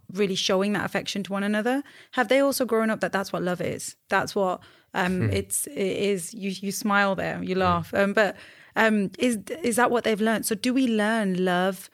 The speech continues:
Speaker 1: the way that love is through our parents as well? And it's not blaming our parents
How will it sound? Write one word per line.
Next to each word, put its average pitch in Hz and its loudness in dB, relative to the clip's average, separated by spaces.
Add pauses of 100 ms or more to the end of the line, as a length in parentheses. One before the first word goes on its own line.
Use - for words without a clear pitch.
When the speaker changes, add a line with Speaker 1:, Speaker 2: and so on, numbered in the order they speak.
(300)
Speaker 1:
the 190 -2
way 202 4
that 196 -2
love 185 0
is 185 -2
through 190 -2
our 180 -2
parents 185 -4
as 190 -6
well? 196 0
And 202 -2
it's - -6
not 226 -2
blaming 190 -2
our 180 -8
parents 170 -12